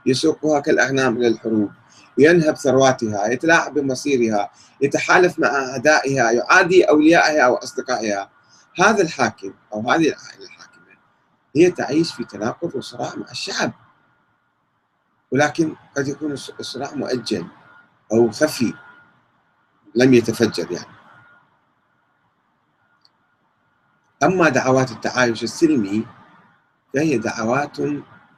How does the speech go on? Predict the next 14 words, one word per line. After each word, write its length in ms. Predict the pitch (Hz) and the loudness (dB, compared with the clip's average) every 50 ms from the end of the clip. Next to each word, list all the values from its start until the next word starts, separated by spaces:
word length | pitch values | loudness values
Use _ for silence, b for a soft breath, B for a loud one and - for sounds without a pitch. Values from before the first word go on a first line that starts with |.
| _ _ _ _ _ - | _ _ _ _ _ -6
هامشية 880 | 107 107 104 101 98 - - 156 156 151 147 135 - - 135 135 131 - - _ _ 104 | -2 -2 -2 -2 -2 -4 -4 -2 -2 -2 -2 -2 -4 -8 -8 -8 -8 -10 -12 _ _ -20
نفسية، 540 | 101 101 - - - 120 113 101 90 87 80 - - - - - _ _ _ _ _ _ _ _ _ _ _ - | -18 -16 -14 -10 -6 -4 -2 -2 -4 -6 -10 -12 -20 -20 -20 -20 _ _ _ _ _ _ _ _ _ _ _ 0
ولا 260 | 117 120 135 160 190 | 2 4 6 6 6
يمكن 380 | 214 214 185 175 - 147 131 - | 4 4 2 2 0 -2 -2 -2
تحقيق 400 | - 123 - - 127 117 - 110 | -6 -10 -8 -6 -6 -6 -4 -4
هدفها 560 | 98 113 120 - - 104 92 82 80 - - - _ _ _ _ _ _ _ _ _ - | -4 -4 -4 -4 -6 -14 -16 -18 -18 -20 -20 -20 _ _ _ _ _ _ _ _ _ 0
إلا 240 | 170 170 151 131 120 | 2 4 4 2 2
في 220 | - - 117 110 | 0 0 -2 0
ظل 200 | 107 135 143 127 | 0 0 -2 -2
دستور 640 | 104 110 107 - - - 156 160 160 160 156 160 - - - | -4 -8 -10 -12 -8 -2 2 2 4 4 2 0 -4 -4 -2
عادل 460 | 127 143 139 120 107 110 104 101 85 - - _ _ _ _ _ _ _ _ _ _ - | 0 2 2 2 2 0 0 -2 -2 -6 -14 _ _ _ _ _ _ _ _ _ _ -2
ونظام 440 | 117 117 127 123 123 156 170 165 147 | 0 2 2 2 2 4 4 2 2
سياسي 520 | 127 - 135 139 143 165 170 - - 175 | 0 2 2 4 4 4 2 0 -2 -2
ديمقراطي. 680 | 151 139 143 131 120 - 120 120 110 107 - - 85 | 0 0 0 -2 -2 -2 -2 -2 -2 -2 -2 -6 -10